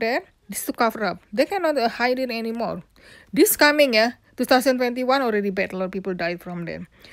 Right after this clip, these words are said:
Two thousand twenty-two, even more than two thousand twenty-one. Okay,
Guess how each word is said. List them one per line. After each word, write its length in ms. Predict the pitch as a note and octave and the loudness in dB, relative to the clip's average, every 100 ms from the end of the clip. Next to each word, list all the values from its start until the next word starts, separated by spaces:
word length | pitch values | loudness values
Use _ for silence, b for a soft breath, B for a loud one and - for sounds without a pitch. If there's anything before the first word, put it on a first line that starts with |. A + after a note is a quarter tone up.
| B | B
Two 100 | - | -6
thousand 340 | A3 B3 A#3+ B3+ | 4 4 4 4
twenty-two, 600 | B3 A#3+ B3+ C4+ D4+ D#4+ - | 4 2 -2 -2 -2 -2 -2
even 280 | A3+ A3+ G#3 | -2 0 -2
more 300 | G#3 E4 C4+ | 2 4 4
than 200 | F#3+ F#3 | 0 -4
two 100 | F#3+ | -4
thousand 340 | F3+ F3+ F#3+ | -6 -6 -8
twenty-one. 600 | F#3+ F3+ F#3 E3+ F3 F#3 _ B B B B B _ - | -6 -6 -8 -8 -14 -18 _ B B B B B _ -12
Okay, 340 | G3+ G3+ A3 | -8 -4 -4